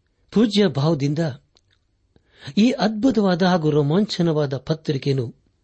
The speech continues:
ನಾವು ಧ್ಯಾನಿಸಬೇಕಲ್ಲವೇ? ಕಳೆದ ಆದ್ಯದಲ್ಲಿ ದೇವರ ವಾಕ್ಯವನ್ನು ಆಲಸ್ಯ ಮನೋಭಾವದಿಂದ ಧ್ಯಾನಿಸುವುದಾದರೆ ಅದರಿಂದ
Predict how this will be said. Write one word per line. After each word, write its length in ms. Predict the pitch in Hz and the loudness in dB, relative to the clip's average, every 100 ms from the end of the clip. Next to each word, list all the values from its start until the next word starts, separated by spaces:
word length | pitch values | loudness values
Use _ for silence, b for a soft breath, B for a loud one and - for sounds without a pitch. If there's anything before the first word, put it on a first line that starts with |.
| _ - | _ -8
ನಾವು 120 | 120 | -6
ಧ್ಯಾನಿಸಬೇಕಲ್ಲವೇ? 840 | 110 139 214 - 135 135 - 95 - _ _ _ _ _ b b b b b b | -2 -2 -2 -6 -8 -8 -10 -14 -18 _ _ _ _ _ b b b b b b
ಕಳೆದ 260 | 185 285 285 | 2 2 2
ಆದ್ಯದಲ್ಲಿ 600 | 170 123 135 123 143 120 | 2 0 -2 0 -2 -2
ದೇವರ 240 | 143 151 120 | 0 0 -2
ವಾಕ್ಯವನ್ನು 800 | 107 165 - 127 120 156 135 - _ b b b b b | -6 -6 -6 -10 -6 -6 -6 -12 _ b b b b b
ಆಲಸ್ಯ 520 | 196 285 269 - 226 196 185 - _ _ 139 | 2 4 2 2 2 2 0 -8 _ _ 0
ಮನೋಭಾವದಿಂದ 840 | 160 180 151 135 156 127 131 139 156 120 _ _ _ _ - | 2 2 2 0 2 0 -2 -4 -4 -6 _ _ _ _ -12
ಧ್ಯಾನಿಸುವುದಾದರೆ 920 | 107 123 165 - 127 110 110 160 - _ _ B B B B B | -2 0 0 -2 -4 -6 -4 -4 -4 _ _ B B B B B
ಅದರಿಂದ 340 | 202 285 277 | 0 2 2